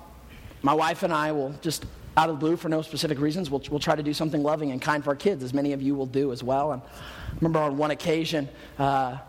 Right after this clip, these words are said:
we'd gotten one of these, uh, plastic bats for our boys. He was, my son was about four years old at the time. You know what I'm talking about? One of these plastic bats, and the kids loved those things. And just for no particular reason, just wanted to bless them with one, you know, as parents will sometimes do with kids, and just kinda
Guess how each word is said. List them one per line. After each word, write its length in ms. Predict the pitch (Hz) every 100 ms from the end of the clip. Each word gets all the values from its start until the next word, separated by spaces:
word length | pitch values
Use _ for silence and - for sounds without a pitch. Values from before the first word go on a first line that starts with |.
| - - -
we'd 140 | 165
gotten 320 | 160 170 160 151
one 140 | 160
of 60 | 151
these, 380 | 147 135 - - - -
uh, 260 | - 151 135 -
plastic 460 | - 196 - 170 117
bats 520 | 127 156 165 - -
for 140 | -
our 80 | 139
boys. 500 | 120 127 143 151 -
He 100 | 139
was, 120 | 131 123 - -
my 80 | -
son 140 | -
was 100 | 143
about 140 | 127
four 220 | - 165 165
years 240 | 156 143
old 200 | 139 151
at 80 | 143
the 80 | 131
time. 400 | 160 143 156 160
You 60 |
know 100 | 151
what 80 | 147
I'm 100 | 143
talking 260 | 151 143 147
about? 140 | 147 - -
One 100 | 160
of 60 | 151
these 180 | 135 - -
plastic 540 | - 147 151 156 123
bats, 400 | 113 127 135 147
and 140 | 143 127 - -
the 80 | 143
kids 300 | - 160 131
loved 200 | 143 143
those 220 | 135 131
things. 240 | 147 160
And 100 | 147
just 140 | 147 -
for 100 | 165
no 180 | 156 156
particular 440 | 156 165 147 143
reason, 340 | 143 151 143
just 140 | 139 135
wanted 160 | 151
to 60 | 123
bless 260 | 127 135 -
them 120 | 135
with 180 | 127 -
one, 320 | 135 139 147
you 80 | 123
know, 140 | 135
as 100 | 135 - - -
parents 260 | 156 143
will 80 | 139
sometimes 400 | 147 156 147 131
do 140 | 135 139
with 120 | -
kids, 400 | - 139 147 120
and 100 | 120 - -
just 120 | -
kinda 220 | 175 165